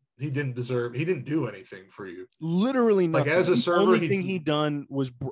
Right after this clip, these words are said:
Speaker 2: but he just brought the, at me. That's
Speaker 1: Yeah.
Speaker 2: it.
Speaker 1: Sat, you brought your coffee. That's it.
Speaker 2: I mean, I, I mean, it was unbelievable. And it would've been, again, it would've been one thing if he was running around busy. It wasn't busy in there, and he was bullshitting the whole time.
Speaker 1: Cracking jokes with the, with the honeys at the table over.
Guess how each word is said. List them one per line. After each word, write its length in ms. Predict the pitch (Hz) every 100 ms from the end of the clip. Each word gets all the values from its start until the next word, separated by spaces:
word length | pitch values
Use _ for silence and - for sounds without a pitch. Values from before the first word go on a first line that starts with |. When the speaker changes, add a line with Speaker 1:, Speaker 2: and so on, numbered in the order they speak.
| 131
Speaker 2:
but 120 | 131
he 140 | 135
just 280 | 131 135 123
brought 300 | 127 135 147
the, 240 | - 123 127
at 160 | 98
me. 100 | - _ _ _
That's 120 | 110
Speaker 1:
Yeah. 60 | 139
Speaker 2:
it. 120 | - _ _
Speaker 1:
Sat, 300 | - 131 135
you 100 | 139
brought 200 | 131 131 127
your 80 |
coffee. 360 | 123 117 110 117
That's 220 | 110 98 90
it. 160 | 69 _ _ _ _ _ _ _ _ _ _
Speaker 2:
I 100 | 131
mean, 500 | 147 143 135 123 117 _ _ -
I, 180 | 147 151 -
I 80 | 135
mean, 120 | 135
it 20 |
was 120 | 135
unbelievable. 500 | 147 147 180 160 139 - - _
And 80 | 160
it 40 | 196
would've 160 | 214 185
been, 140 | 143 -
again, 360 | 131 139 165 123
it 60 | 110
would've 180 | 107 117
been 100 | 127
one 200 | 151 151
thing 140 | 123
if 60 | 107
he 60 |
was 100 | 110
running 280 | 110 117 127
around 680 | 135 147 160 160 143 117 113
busy. 520 | 139 170 160 135 117 - -
It 120 | 180
wasn't 360 | 233 226 226 202
busy 340 | 262 208 175
in 140 | 139
there, 260 | 135 143 170
and 100 | 170
he 40 | 190
was 100 | 180
bullshitting 760 | 165 226 277 - - 170 143 147
the 60 |
whole 200 | 214 139
time. 440 | 127 123 117 135 160
Speaker 1:
Cracking 440 | 185 175 175 160
jokes 380 | 139 185 208 -
with 160 | 151 156
the, 200 | 147 139
with 140 | 139
the 120 | 139
honeys 360 | 123 160 160 147
at 100 | 143
the 80 | 135
table 440 | 131 165 160 156
over. 400 | 185 185 123 110